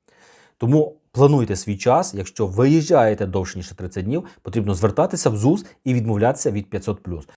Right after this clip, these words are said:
Так, щоб не приходили вам листи щастя з якимось там боргом, з вимогами повернути отримані кошти, які вам не належать, тому що ви виїхали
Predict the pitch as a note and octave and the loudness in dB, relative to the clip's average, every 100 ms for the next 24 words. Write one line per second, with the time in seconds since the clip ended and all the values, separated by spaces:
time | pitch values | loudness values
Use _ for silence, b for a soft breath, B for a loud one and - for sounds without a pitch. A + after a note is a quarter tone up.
0 | - B2+ - B2 G#2+ A2 C3 A#2+ - A#2 | -4 -4 -2 -2 0 0 0 -2 0 0
1 | G2+ G2 A2 F#2 F#2+ - G#2+ G2+ - D3+ | 0 2 2 2 -4 -2 -4 -4 0 0
2 | G#3 D#3+ A#2 C3+ - G#2+ - A2+ G2+ - | 0 0 2 0 0 -4 0 0 0 -4
3 | F2 F#2+ A#2 C#3+ E3+ G3+ G3+ B - A2+ | -6 -2 4 4 4 -2 -6 B -2 0
4 | A#2 C3+ A#2 B2+ F3+ F#3+ F#3+ F#3+ _ - | 4 4 4 2 2 0 -2 -6 _ -2
5 | A#2+ A2+ G#2 D3 F#3 G3+ - - A2 A2 | 2 2 2 0 0 -2 -4 -12 -6 -2
6 | G#2 F#2+ F#2 - C3 F3+ F#3 G3 F#3+ F#3+ | 0 -2 -6 0 4 4 2 -6 -6 -10
7 | - A2+ G#2+ F#3 C3+ B2+ A#2+ B2 A2+ G#2 | -4 -2 2 2 4 4 2 0 2 2
8 | A#2 E3+ F#3+ - G#2+ D#3 - F#3 F#3+ F#3+ | 2 0 -8 -8 -4 -4 -2 -2 -4 -6
9 | - A2 B2+ C#3+ E3 D#3+ | -6 0 0 0 -2 -2